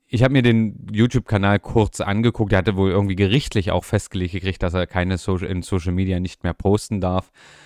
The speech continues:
Und ich hab mir den mal angeschaut und ich glaube nicht, dass das derselbe ist, weil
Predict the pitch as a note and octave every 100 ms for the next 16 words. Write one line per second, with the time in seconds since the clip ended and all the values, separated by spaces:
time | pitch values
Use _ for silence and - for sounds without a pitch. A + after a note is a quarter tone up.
0 | - F#2+ F2+ F2+ F#2+ F2+ F2 E2 - _
1 | _ F2+ G2 G#2 - G2+ F2+ F#2+ - -
2 | - - _ - F#2 F2 F2+ F2 _ _
3 | _ _ _ _ _ _ _ _ - A2+
4 | - F#2+ F2+ F2+ F2 G#2 - F#2 F#2+ E2
5 | E2+ G2+ A2 F#2 G2 - - E2+ E2 E2+
6 | F2 E2